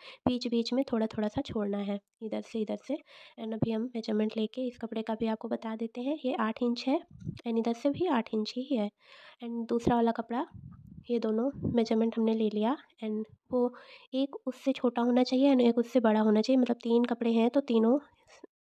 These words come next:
एक दूसरे से एक दो इंच बड़े होने चाहिए। ये आप देख लीजिए, हमने तीनों का मेजरमेंट ले लिया। हम सिलाई लगाने के लिए बता रहे हैं, यहाँ से वहाँ तक हमको सिलाई लगाना है। And एक साइड तो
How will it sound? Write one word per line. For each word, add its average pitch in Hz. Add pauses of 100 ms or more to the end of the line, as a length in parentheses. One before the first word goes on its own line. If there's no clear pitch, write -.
(120)
एक 226
दूसरे 226
से 262
एक 220
दो 226
इंच 240
बड़े 214
होने 208
चाहिए। 208 (640)
ये 240
आप 226
देख 233
लीजिए, 247
हमने 240
तीनों 220
का 247
मेजरमेंट 220
ले 220
लिया। 240
हम 226
सिलाई 220
लगाने 220
के 220
लिए 226
बता 214
रहे 214
हैं, 320 (460)
यहाँ 226
से 262
वहाँ 226
तक 226
हमको 220
सिलाई 208
लगाना 208
है। 214 (420)
And 240
एक 247
साइड 240
तो 240